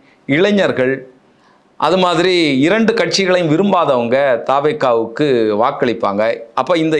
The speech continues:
இரண்டு கட்சியும் சேரும்போது அது மிகப்பெரிய செல்வாக்காக மாறக்கூடும் அப்படின்னு சொல்லி தமிழகத்துல அவர்கள் திட்டம் போடுறாங்க.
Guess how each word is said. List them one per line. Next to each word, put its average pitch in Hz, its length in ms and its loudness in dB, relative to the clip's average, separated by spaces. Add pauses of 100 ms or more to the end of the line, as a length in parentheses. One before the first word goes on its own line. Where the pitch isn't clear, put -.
இரண்டு 196 320 -2
கட்சியும் 156 380 -2
சேரும்போது 151 460 0
அது 147 220 0
மிகப்பெரிய 151 500 -2
செல்வாக்காக 156 720 -2 (340)
மாறக்கூடும் 113 580 -2 (600)
அப்படின்னு 202 340 0
சொல்லி 175 240 0 (580)
தமிழகத்துல 190 560 2 (100)
அவர்கள் 147 360 -2
திட்டம் 151 300 -2
போடுறாங்க. 104 360 -2